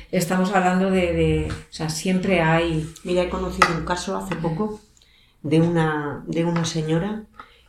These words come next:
Speaker 2: que se va a trabajar y se queda su hija de doce años con unas hermanas más mayores. Y la niña empezó a perder peso. Empezó a perder peso de una forma alarmante que ha perdido en una semana doce kilos. Eh, al hospital con una diabetes tremenda.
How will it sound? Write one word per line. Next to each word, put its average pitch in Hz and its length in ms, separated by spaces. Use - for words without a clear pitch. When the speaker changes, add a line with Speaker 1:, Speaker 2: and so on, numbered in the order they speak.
Speaker 2:
que 160 120
se - 140
va 143 100
a 135 40
trabajar 139 500
y - 100
se - 180
queda 156 220
su 156 260
hija 165 260
de 139 100
doce 170 320
años 185 400
con 151 180
unas 143 280
hermanas 156 360
más 151 160
mayores. 143 460
Y 208 80
la 202 140
niña 196 220
empezó 170 240
a 143 100
perder 151 340
peso. - 280
Empezó 170 280
a 165 60
perder 165 280
peso 180 220
de 170 60
una 147 140
forma 160 280
alarmante 165 440
que 160 80
ha 160 80
perdido 147 240
en 143 60
una 139 120
semana 165 360
doce 151 280
kilos. 139 300
Eh, 143 760
al 147 160
hospital 151 480
con 165 100
una 156 80
diabetes 143 420
tremenda. 147 520